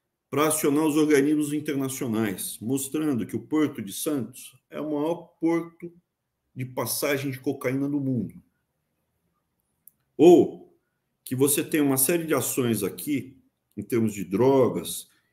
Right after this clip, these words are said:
que chegam ao topo da República de Deodoro. O dono do, do, do, do narco-estado não é o Fernandinho Beiramar.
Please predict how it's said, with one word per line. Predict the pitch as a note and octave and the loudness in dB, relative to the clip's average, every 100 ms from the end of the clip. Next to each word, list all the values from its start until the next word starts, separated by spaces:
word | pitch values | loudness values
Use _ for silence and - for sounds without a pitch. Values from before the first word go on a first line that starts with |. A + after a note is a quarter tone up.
| _ | _
que | - | -6
chegam | B2 - F#3+ G3 D#3 | -4 4 6 6 4
ao | D3 C3 C3+ | 4 4 6
topo | E3+ F3 - - - _ _ _ _ _ _ _ _ _ _ _ _ | 8 8 4 -14 -20 _ _ _ _ _ _ _ _ _ _ _ _
da | - | -2
República | G#2 G#2+ A2+ G2+ G#2+ | 0 0 -4 -4 -4
de | F#2 | -2
Deodoro. | F#2 F2+ A#2 A2+ F2+ - _ _ _ _ _ - - | 0 4 4 4 0 -8 _ _ _ _ _ -20 -10
O | A2 | -2
dono | G#2+ E3+ D3 G2+ | 6 8 8 4
do, | F#2+ E2+ | 0 -2
do, | F2 F2 | -2 -2
do, | F2 F2 E2 - _ _ _ | -2 -6 -8 -16 _ _ _
do | G#2 | -4
narco-estado | G2+ B2 A#2+ - G2 - - C3 B2+ - - - _ _ - | 0 2 0 -2 -6 -4 -2 0 0 -4 -12 -20 _ _ -6
não | G#3 D#3 | 0 2
é | D3 | 4
o | B2+ - | 4 2
Fernandinho | A2+ G#2+ G2 G2 G2+ | -2 0 -2 -2 -2
Beiramar. | G2 F2 D#2+ E2 D2+ | -2 -2 -6 -10 -12